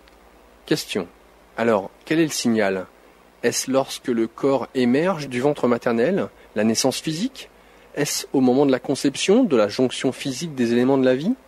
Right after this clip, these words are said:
Réponse. La vie n'a pas de commencement, puisqu'elle n'a pas de fin. La vie ne fait que s'étendre, créer de nouvelles formes. Question. Ce doit être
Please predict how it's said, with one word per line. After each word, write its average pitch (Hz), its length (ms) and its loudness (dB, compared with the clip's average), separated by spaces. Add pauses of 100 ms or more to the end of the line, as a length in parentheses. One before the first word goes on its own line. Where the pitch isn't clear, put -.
(600)
Réponse. 117 520 -2 (500)
La 110 140 2
vie 143 120 -4
n'a 120 100 2
pas - 120 -2
de 110 80 -2
commencement, 107 640 -2 (160)
puisqu'elle - 280 -4
n'a 95 100 0
pas 98 120 -2
de - 40 -14
fin. - 280 -2 (520)
La 117 140 4
vie 165 140 -2
ne 165 80 2
fait 165 160 -2
que 120 140 -2
s'étendre, 104 720 -2 (120)
créer 151 280 0
de 139 100 0
nouvelles 113 260 2
formes. 90 460 -4 (840)
Question. 110 440 -6 (560)
Ce - 160 -4
doit 135 180 2 (140)
être 135 360 -2